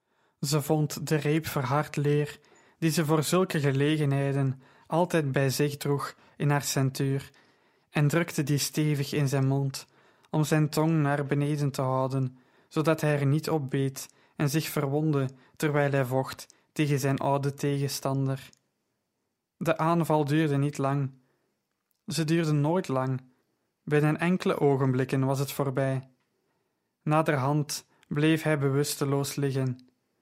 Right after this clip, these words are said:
Twee keer gefolterd, een keer met de Romeinse zweep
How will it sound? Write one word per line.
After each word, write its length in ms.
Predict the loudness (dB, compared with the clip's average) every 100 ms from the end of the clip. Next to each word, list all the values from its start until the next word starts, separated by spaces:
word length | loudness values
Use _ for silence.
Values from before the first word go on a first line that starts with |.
| _ _ _ _ _ _ -12
Twee 320 | -2 0 0
keer 280 | 0 0 0
gefolterd, 800 | -4 -4 -4 -2 -4 -8 -16 -20 _ _ _ _ _
een 160 | -4 -2
keer 380 | 0 0 0 -2
met 200 | -2 0
de 60 |
Romeinse 540 | 0 2 2 0 0 -4
zweep 460 | -2 0 -2 -6